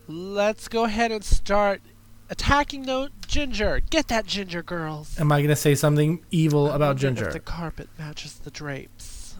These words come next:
Speaker 2: Am I gonna say that I prefer William?
Speaker 1: I, I've always, like, I know that English men are
Speaker 2: Mm,
Speaker 1: not the
Speaker 2: mm, mm.
Speaker 1: largest of men. I'm just wondering,
Speaker 2: What?
Speaker 1: because he's a prince, does that make him bigger than others?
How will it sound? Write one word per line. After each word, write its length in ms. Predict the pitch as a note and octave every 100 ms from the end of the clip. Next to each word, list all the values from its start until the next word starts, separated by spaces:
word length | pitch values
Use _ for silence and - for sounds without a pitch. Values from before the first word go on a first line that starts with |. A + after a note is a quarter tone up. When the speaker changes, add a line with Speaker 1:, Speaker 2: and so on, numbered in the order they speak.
| -
Speaker 2:
Am 140 | C#3+
I 100 | C#3+
gonna 180 | D3+ D3+
say 200 | - C#3+
that 120 | C#3+
I 60 | C#3
prefer 300 | C#3 - D3
William? 500 | C3+ B2+ G#2+ - G#2+ - - - - - - - - -
Speaker 1:
I, 120 | C4+ - - -
I've 220 | B3 D#4+ D#4+
always, 420 | F#4+ G4+ G4 - - - -
like, 180 | G#3 A3 G#3+
I 100 | C4
know 240 | C#4 E4+
that 160 | D4+ A#3+
English 420 | - G#3+ A3 G3 -
men 200 | F#3 F#3
are 80 | E3
Speaker 2:
Mm, 40 |
Speaker 1:
not 260 | D#3+ E3 A#2+
the 80 |
Speaker 2:
mm, 60 | C3+
mm. 100 | C3+
Speaker 1:
largest 640 | C3 C#3 D3+ A#2 F#3 -
of 100 | G#3
men. 300 | G3 G3 G3 G#3+
I'm 140 | A3+
just 300 | C4 - -
wondering, 500 | G#3 G#3 G3+ F#3+ F3+ F3
Speaker 2:
What? 500 | D#4+ F4 - - - - - -
Speaker 1:
because 400 | D4+ - E4 D#4+
he's 160 | E4 D#4
a 40 |
prince, 1120 | A#3 - - A3+ A3 B3 - - - - - - - - -
does 140 | A3+
that 220 | - B3 C#4
make 260 | A#3+ A#3
him 340 | - A3+ G3+ F#3+
bigger 380 | - G3+ F#3+ G3
than 180 | F#3+ G#3
others? 880 | G3+ G3 F#3+ F#3+ G#3 G#3 - -